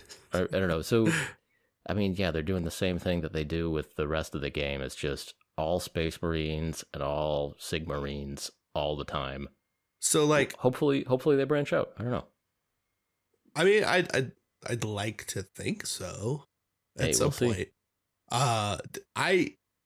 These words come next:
Speaker 1: don't remember. Did the Space Marines win every game?
Speaker 2: I didn't watch 'em.
Speaker 1: Oh, right. You didn't wa-, <laughs>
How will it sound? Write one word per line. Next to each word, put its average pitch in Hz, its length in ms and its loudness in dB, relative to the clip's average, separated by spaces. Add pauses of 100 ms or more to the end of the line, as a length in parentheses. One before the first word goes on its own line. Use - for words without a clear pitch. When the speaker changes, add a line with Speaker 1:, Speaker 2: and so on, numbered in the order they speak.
(160)
Speaker 1:
don't 151 220 2
remember. 135 340 2
Did 113 200 0
the 117 60 -4
Space - 380 -2
Marines 131 380 2
win 104 300 -2
every 107 280 -4
game? 101 320 -8 (720)
Speaker 2:
I - 100 -6
didn't - 280 -4
watch 139 260 -4
'em. 165 220 -4 (840)
Speaker 1:
Oh, 113 220 0
right. 107 200 2
You 117 120 0
didn't 113 160 2
wa-, 123 160 4
<laughs> - 60 -4